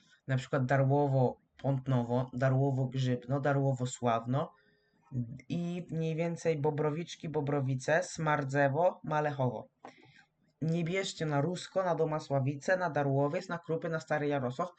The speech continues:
bo za to zarobku nie będzie praktycznie. Plus jest taki też, że, y, już tak słowem, mm, kończąc, plus jest też taki, że busami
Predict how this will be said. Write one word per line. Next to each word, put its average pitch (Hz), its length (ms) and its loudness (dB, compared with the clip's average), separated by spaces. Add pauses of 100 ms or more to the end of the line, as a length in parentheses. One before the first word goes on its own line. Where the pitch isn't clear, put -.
(300)
bo 196 140 2
za 165 140 2
to 185 120 -6
zarobku 175 460 -2
nie 220 380 6
będzie 208 540 2
praktycznie. 123 680 -6 (680)
Plus 247 380 8
jest 214 180 0
taki 147 500 0 (280)
też, 156 220 4
że, 139 400 -4 (260)
y, 139 520 0
już 143 220 -4
tak 143 240 -4
słowem, 151 380 -2 (400)
mm, 131 300 0
kończąc, 139 520 -2 (560)
plus 240 280 6
jest 226 220 -2
też - 180 -14
taki, 254 480 0 (260)
że 170 560 0
busami 156 1000 0